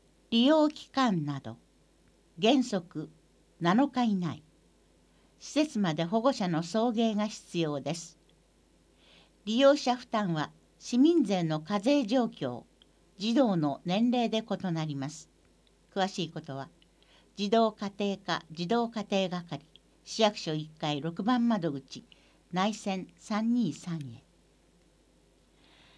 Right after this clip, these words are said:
就学援助をご存知ですか？市では経済的にお困りの家庭の児童生徒のために、学用品費や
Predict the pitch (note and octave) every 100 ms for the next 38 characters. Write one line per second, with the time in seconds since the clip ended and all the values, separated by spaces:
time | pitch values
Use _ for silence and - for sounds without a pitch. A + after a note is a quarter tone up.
0 | _ _ - - D#4+ F4+ E4+ E4+ E4 C#4+
1 | E3+ D#3 C#3+ F3+ G3+ A3+ B2+ C3+ - -
2 | C#4+ _ _ _ _ _ _ _ _ _
3 | _ _ _ - - B3+ G3 D#3 - _
4 | - A#3+ A#3+ C4 B3+ B3 A#3+ A#3 A3+ A#3
5 | B3+ C#4 B3+ B3+ B3 B3+ A#3+ B3+ B3+ A#3
6 | A3+ B3+ _ _ G3+ G#3 D#4 E4 D#4+ C#4+
7 | F3 D#3+ D3+ F3 E3 D3 B2+ - _ _
8 | _ - _ _ _ _ - G#3 C4+ C#4
9 | D#4 D4 C#4 A#3+ - C#3+